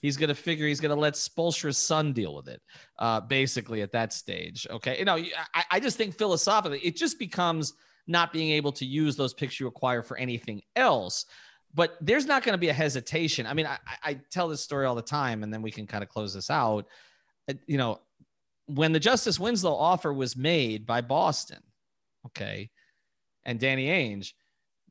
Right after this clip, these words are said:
Pat turned to Adam Simon in the room and said, "You always want the picks, picks or the player?"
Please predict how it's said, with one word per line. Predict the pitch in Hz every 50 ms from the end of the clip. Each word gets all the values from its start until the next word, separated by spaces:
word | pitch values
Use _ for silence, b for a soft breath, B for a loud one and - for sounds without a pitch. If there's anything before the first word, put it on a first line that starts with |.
| _ _ _ -
Pat | 147 156 165 185 180 - -
turned | - - 180 208 214 202 196 175
to | - - -
Adam | 147 156 156 160 156 147
Simon | - - 156 175 170 147 117 110 107 107 107 -
in | - 131 147 165 180
the | 190
room | 190 202 196 175 135 113 95 92 95 - _ -
and | 113 113 113
said, | - - 123 117 104
"You | 107 107 113 131 160 180 196
always | 202 202 202 202 202 190 180 156
want | 185 196 190 185 -
the | - 175
picks, | - - 175 175 131 - - - - - - - - - _ _ _ _ _ _ _ _ _ _ _ -
picks | - - 131 143 147 - - - - - - - - _ _ _ -
or | 131 139 143
the | 143 147
player?" | 147 - - 135 113 95 82 64 52 - -